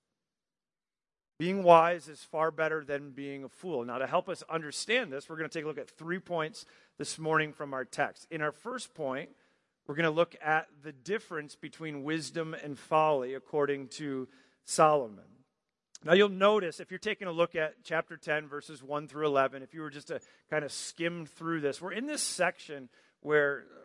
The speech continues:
Solomon's just sort of what seems like giving us just some random thoughts at times. Just, "There's something I saw here, here's another thing I saw," and it just sort of fits together with just maybe a variety of proverbs, maybe a case study here,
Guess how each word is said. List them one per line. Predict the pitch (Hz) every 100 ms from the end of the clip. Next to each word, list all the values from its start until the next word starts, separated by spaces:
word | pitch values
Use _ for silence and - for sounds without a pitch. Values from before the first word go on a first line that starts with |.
| - -
Solomon's | - 180 202 180 156
just | 175 -
sort | 180
of | 165 - _ _ _ _ _
what | 151 160
seems | - - 196 196
like | 165 143 139
giving | 180 185 165
us | 135
just | 127 160 -
some | - 147 135
random | 143 156 165 143 131
thoughts | - 139 127 -
at | 107 -
times. | 104 101 101 107
Just, | 147 - - - _
"There's | 170 160
something | 180 175 165
I | 160
saw | - 170 165
here, | 165 226 220 208 190
here's | 160 160 135 -
another | 156 180 185
thing | 190 175
I | 165
saw," | - 175 160 160 151 -
and | 147 135 - _
it | 151
just | 175 214 - -
sort | 196 190
of | 170
fits | - - 190 - -
together | 180 156 160 175 175
with | 156 160 131
just | 151 147 _ _ _ _ _
maybe | 160 156 170
a | 156
variety | 131 156 160 185 190 180
of | 143 _
proverbs, | 165 165 170 160 165 165 147
maybe | 170 170 180
a | 165
case | - 180 180 180
study | - - 165 165 165
here, | 147 160 160 160